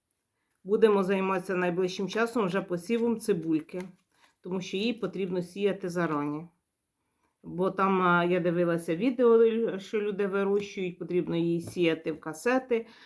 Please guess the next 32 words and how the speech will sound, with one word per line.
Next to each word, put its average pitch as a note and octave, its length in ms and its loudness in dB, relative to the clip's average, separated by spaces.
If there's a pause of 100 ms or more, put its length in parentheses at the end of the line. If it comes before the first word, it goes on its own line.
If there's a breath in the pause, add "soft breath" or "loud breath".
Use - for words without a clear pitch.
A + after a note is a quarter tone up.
(140 loud breath)
а E3+ 100 -8
потім, G3 480 2
е, F3 460 4
робить E3+ 360 0
перевалку G#3 760 2
для E3+ 200 0
того, F#3+ 320 -4
щоб E3+ 220 -4
вона F#3 440 0 (200 loud breath)
певний F#3+ 320 0
період G3+ 540 4
пройшла F#3+ 800 -2
до F#3+ 240 0
того G3+ 360 0
часу, G#3 400 -4
як E3+ 280 -2
її E3 120 0
висадять F#3 520 -2
у - 20 -6
відкритий F3 560 -4
ґрунт. - 420 -10 (420 soft breath)
Будемо F3+ 280 -2
займатися. E3 760 -4 (680 soft breath)
З G3+ 200 -2
іншої A#3+ 320 4
сторони, A3+ 420 4
не G#3+ 120 2
так A#3 220 -2
багато A3 380 2
цих G3 320 -4
двісті G3+ 340 -6
семенинок. D#3 800 -2